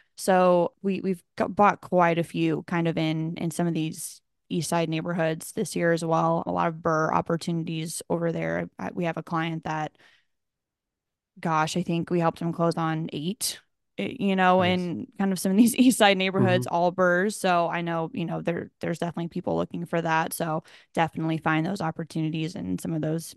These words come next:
Speaker 1: neighborhoods. Those are kind of where we've, we've had the most luck, most concentrated luck, I would say. Yeah, I just kinda wanted to end on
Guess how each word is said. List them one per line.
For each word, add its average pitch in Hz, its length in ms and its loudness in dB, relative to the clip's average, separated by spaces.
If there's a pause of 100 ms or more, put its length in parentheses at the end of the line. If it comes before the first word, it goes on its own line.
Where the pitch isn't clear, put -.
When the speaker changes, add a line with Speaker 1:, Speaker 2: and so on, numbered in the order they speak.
(100)
Speaker 1:
neighborhoods. 165 760 -4
Those 190 180 -2
are 180 220 -2 (520)
kind 175 220 0
of 180 120 2
where 175 200 4
we've, 175 280 -2
we've 170 140 -4
had 175 200 0
the 170 80 -2
most 165 300 -2
luck, 160 340 0 (200)
most 170 260 -6
concentrated 180 720 0
luck, 196 300 -2 (160)
I 190 120 2
would 190 160 -2
say. 208 320 -4 (100)
Yeah, 190 220 4
I 170 280 -2 (180)
just - 240 -8
kinda 180 240 -2
wanted 170 260 -2
to - 80 -10
end 170 220 -4
on 165 360 0